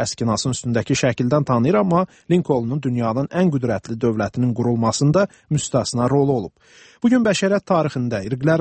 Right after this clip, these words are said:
arasında əsl barışığın rəmzi sayılan bir hadisənin Amerikada qara dərili şəxsin prezident seçilməsində, seçilməsinə yol açanların arasında da Abraham Lincolnun adını çəkmək mümkündür. Amma maraqlıdır ki, Amerikalıların özləri onu ən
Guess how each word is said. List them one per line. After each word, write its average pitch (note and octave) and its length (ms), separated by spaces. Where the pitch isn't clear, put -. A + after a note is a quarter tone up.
arasında C#3 460
əsl C3+ 240
barışığın B2 540
rəmzi G#2 320
sayılan A#2 340
bir A#2 160
hadisənin B2 500
Amerikada C3 480
qara D3+ 260
dərili A2 500
şəxsin A#2 340
prezident B2+ 560
seçilməsində, F#2+ 760
seçilməsinə A2+ 580
yol D#3 220
açanların A2+ 440
arasında C#3 500
da E3 120
Abraham B2 400
Lincolnun A2 440
adını G2+ 260
çəkmək G2+ 460
mümkündür. A#2 460
Amma G#3+ 160
maraqlıdır F#3+ 500
ki, G3+ 120
Amerikalıların C3 840
özləri D3+ 400
onu D#3 260
ən F3 180